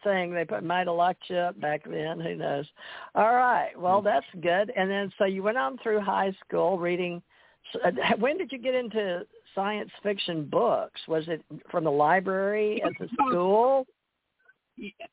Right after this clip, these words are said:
Speaker 2: Well, I, I guess it started, what, well,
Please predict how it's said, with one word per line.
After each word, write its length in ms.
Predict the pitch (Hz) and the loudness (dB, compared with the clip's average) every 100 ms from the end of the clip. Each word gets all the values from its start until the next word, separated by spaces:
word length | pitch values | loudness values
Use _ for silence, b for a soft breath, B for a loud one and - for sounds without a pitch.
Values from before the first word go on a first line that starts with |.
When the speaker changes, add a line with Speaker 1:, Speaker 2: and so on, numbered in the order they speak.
| _ - | _ -2
Speaker 2:
Well, 240 | 233 285 | 0 2
I, 320 | 269 233 202 220 | -2 -2 -4 -6
I 20 | |
guess 260 | 214 254 - | -4 -4 -4
it 160 | 170 - | -14 -8
started, 440 | 214 233 226 190 | -4 -2 -2 -4
what, 320 | 170 190 190 147 | -2 -2 -2 0
well, 400 | 175 190 180 | 2 2 0